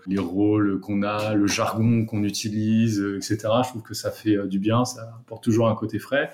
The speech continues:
Et en vrai, ils traitent aussi des sujets, euh, parfois de manière, euh, complètement sérieuse, hein. Donc, euh, ça, je trouve ça assez cool. Après, sur la dimension vraiment, euh, purement, euh, management, il y a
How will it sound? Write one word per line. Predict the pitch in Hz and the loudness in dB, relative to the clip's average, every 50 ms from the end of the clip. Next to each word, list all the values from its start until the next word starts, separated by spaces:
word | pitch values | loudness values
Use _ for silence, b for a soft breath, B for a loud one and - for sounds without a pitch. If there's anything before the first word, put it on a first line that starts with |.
| - | -4
Et | - 117 | -2 0
en | 110 107 | 2 2
vrai, | 104 113 143 151 | 4 4 4 4
ils | 131 | 4
traitent | - - - 117 - - | 2 0 -2 -2 -2 -2
aussi | 113 - - 127 | -2 0 0 0
des | 117 107 | 0 0
sujets, | - - 104 95 113 123 | -2 -4 -4 0 2 2
euh, | 123 107 | 2 2
parfois | 95 - 110 110 - 143 110 | 0 -2 -6 -6 -4 -2 -2
de | 104 | 0
manière, | 101 101 101 104 101 | 0 -2 -2 -2 -2
euh, | 95 | -4
complètement | 95 - 101 95 95 - 110 104 | -4 -4 -6 -6 -4 -4 -4 -4
sérieuse, | - - - 101 110 113 104 95 | -4 -4 -4 0 0 0 0 0
hein. | 92 92 b b b b b - | -2 -4 b b b b b -4
Donc, | 120 110 98 90 - | -2 0 0 0 -2
euh, | 101 98 98 101 107 | -2 -2 -2 -4 -6
ça, | - - 110 | -6 -8 -8
je | 101 | -8
trouve | - 110 | -6 -8
ça | 107 - 107 | -4 -2 -2
assez | - - - 107 107 | -2 -2 -4 -6 -2
cool. | - 127 131 139 143 B B B B B _ | 2 2 4 2 2 B B B B B _
Après, | 113 113 113 - 170 175 | -2 0 2 2 2 2
sur | 170 - 135 123 | 2 0 0 0
la | 120 | 0
dimension | 113 107 117 127 123 - - 143 135 | 2 2 2 2 2 0 0 0 0
vraiment, | 120 117 113 135 143 147 156 160 160 160 151 135 | 0 0 0 -2 0 0 0 0 0 0 0 2
euh, | 120 117 117 117 117 113 110 110 | 2 2 2 0 0 -2 -4 -6
purement, | - - 139 131 135 135 135 139 139 131 120 | -6 -2 0 2 2 2 2 2 2 2 2
euh, | 113 113 107 | 0 0 2
management, | 110 110 113 117 117 123 123 117 107 110 135 143 160 175 175 - - - _ _ - | 2 2 2 2 0 0 0 0 0 2 2 2 2 2 0 -2 -6 -10 _ _ -4
il | 120 | 0
y | 113 | 0
a | 113 110 110 113 110 110 110 110 110 110 - | 2 2 2 0 0 0 -2 -2 -4 -6 -8